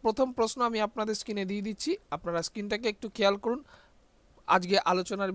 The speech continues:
বিষয়, আপনাদের অনুরোধের বিষয়, সেটা হচ্ছে পরিবেশবিদ্যার এক নম্বর প্রশ্ন আমরা আলোচনা শুরু করব। এক নম্বর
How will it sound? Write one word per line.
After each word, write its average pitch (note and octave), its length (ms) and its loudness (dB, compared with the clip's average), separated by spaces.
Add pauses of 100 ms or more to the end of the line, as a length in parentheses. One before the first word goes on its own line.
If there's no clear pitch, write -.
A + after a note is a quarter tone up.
বিষয়, A#3+ 240 0 (100)
আপনাদের F3 300 -4 (140)
অনুরোধের G3 480 -2
বিষয়, C4+ 300 -4
সেটা F3 200 -4
হচ্ছে F3 180 -6 (120)
পরিবেশবিদ্যার F#3+ 680 -2 (140)
এক F#3 80 -6 (120)
নম্বর G#3 220 -4 (100)
প্রশ্ন G3 200 -6 (120)
আমরা F#3 140 2 (100)
আলোচনা F#3 420 -4
শুরু G3+ 220 -8
করব। G#3+ 180 -2 (540)
এক G3+ 160 0 (100)
নম্বর C#4 240 4